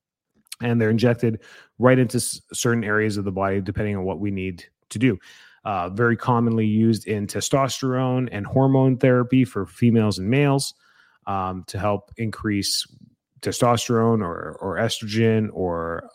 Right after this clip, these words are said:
or progesterone, whatever it may be that's, that we're focusing on, and a lot of the, um, mold toxicities that can happen as well.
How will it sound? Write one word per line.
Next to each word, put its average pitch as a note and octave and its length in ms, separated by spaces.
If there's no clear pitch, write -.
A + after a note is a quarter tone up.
or E2+ 100
progesterone, G#2+ 680
whatever G2+ 320
it F#2+ 60
may G2 140
be G#2 160
that's, F2 280
that F#2+ 220
we're F2 140
focusing B2+ 560
on, B2 320
and G#2+ 400
a G2+ 100
lot G2+ 300
of F#2+ 140
the, G2 420
um, E2+ 580
mold G#2 720
toxicities G2+ 640
that G2 120
can G#2+ 120
happen G2+ 340
as F#2+ 140
well. F#2+ 480